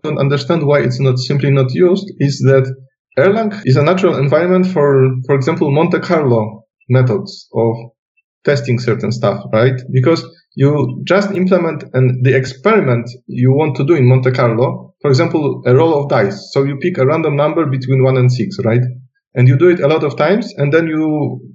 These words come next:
simply send back a, a report on this event, and you do it,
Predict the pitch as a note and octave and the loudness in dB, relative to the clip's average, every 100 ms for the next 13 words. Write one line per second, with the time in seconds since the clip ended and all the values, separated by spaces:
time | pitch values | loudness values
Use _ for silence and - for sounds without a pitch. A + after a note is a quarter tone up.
0 | _ B2 F3+ D#3+ D3+ - D#3+ D3 D3+ D3+ | _ -4 -2 0 -2 -2 -2 0 0 0
1 | B2+ B2+ - _ _ _ - A#2+ C#3+ F3 | -2 -6 -12 _ _ _ 0 2 2 2
2 | C3+ C3 B2 B2 B2 A#2+ C3+ C3 E3+ F#3 | 2 0 0 2 2 0 -2 0 0 0
3 | - - _ _ _ _ - B2+ D3 F3+ | -4 -14 _ _ _ _ 0 2 4 4
4 | F#3 | 2